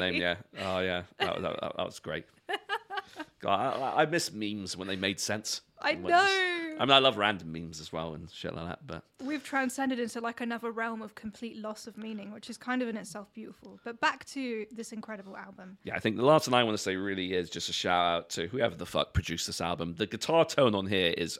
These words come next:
Speaker 2: absolutely ridiculously heavy and filthy. Like, it reminds me of Triptykon at times.
Speaker 1: It was produced
Speaker 2: Um,
Speaker 1: by the mastermind behind the album and Errol Ulug.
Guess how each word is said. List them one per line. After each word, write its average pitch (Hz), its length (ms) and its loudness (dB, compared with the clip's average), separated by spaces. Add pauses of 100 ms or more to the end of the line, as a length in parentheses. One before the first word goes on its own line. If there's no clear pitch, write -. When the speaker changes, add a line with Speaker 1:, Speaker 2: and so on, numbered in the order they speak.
(120)
Speaker 2:
absolutely 101 680 2 (280)
ridiculously 92 800 0
heavy 87 300 -2
and 82 100 -8
filthy. 85 480 -6
Like, 95 160 -8
it 107 60 2
reminds 110 400 2
me 104 80 2
of 85 80 -4
Triptykon - 480 -4
at - 80 -12
times. - 440 -10
Speaker 1:
It 302 160 -2
was 311 220 -4
produced 277 340 -2
Speaker 2:
Um, 85 220 -2
Speaker 1:
by 247 520 -2
the 240 360 -2
mastermind 269 500 -4
behind 339 160 -4
the 254 80 -6
album 208 300 -8
and 233 260 -4
Errol 240 260 -4
Ulug. 220 300 -8